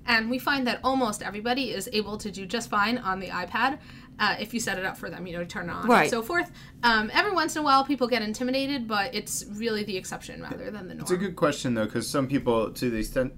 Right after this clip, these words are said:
Speaker 3: the extent to which they're just not comfortable with the technology, they might need more assistance from a caregiver, uh, especially around things just like logging in and getting the test set up.
Speaker 2: Right.
Speaker 3: But once it's running,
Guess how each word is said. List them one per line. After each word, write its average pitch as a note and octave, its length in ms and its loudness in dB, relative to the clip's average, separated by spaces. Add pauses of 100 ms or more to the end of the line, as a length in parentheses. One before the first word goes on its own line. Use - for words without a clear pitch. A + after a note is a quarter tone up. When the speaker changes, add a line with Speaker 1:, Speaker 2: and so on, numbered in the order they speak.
(120)
Speaker 3:
the A#2+ 100 0
extent C3 280 -2
to C3+ 60 -2
which A#2 160 0
they're G#2+ 160 0
just G#2+ 240 -4
not A2 240 0
comfortable A2+ 380 -2
with F#2+ 120 -8
the G2+ 100 -4
technology, A#2 680 -2 (280)
they C3 100 2
might C3+ 240 4
need B2 220 0
more A2+ 480 2
assistance A2 540 -6
from G#2 200 -6
a G2+ 60 -4
caregiver, G2+ 640 -2 (280)
uh, C3 220 4
especially E3 440 2
around C3+ 260 6
things B2 220 2
just A2 220 -6
like G#2+ 220 2
logging A2 400 2
in G2+ 220 -4
and G2 160 -6
getting G2+ 300 -2
the G2 120 -6
test G#2+ 340 -4
set G#2 180 0
up. G2 240 -6 (120)
Speaker 2:
Right. F3 220 2
Speaker 3:
But A#2+ 180 0
once F3 260 2
it's F3+ 180 -6
running, D#3 460 0